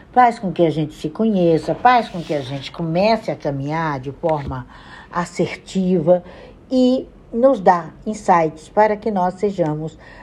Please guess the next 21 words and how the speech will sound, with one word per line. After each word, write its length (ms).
multiplicadores 1500
dessas 440
diferenças. 800
A 140
gente 280
precisa 480
ter 240
consciência, 1000
que 100
é 60
um 100
dos 220
pontos 320
que 100
a 60
Kabbalah 460
nos 240
faz, 360
de 200
nossas 560
importâncias. 840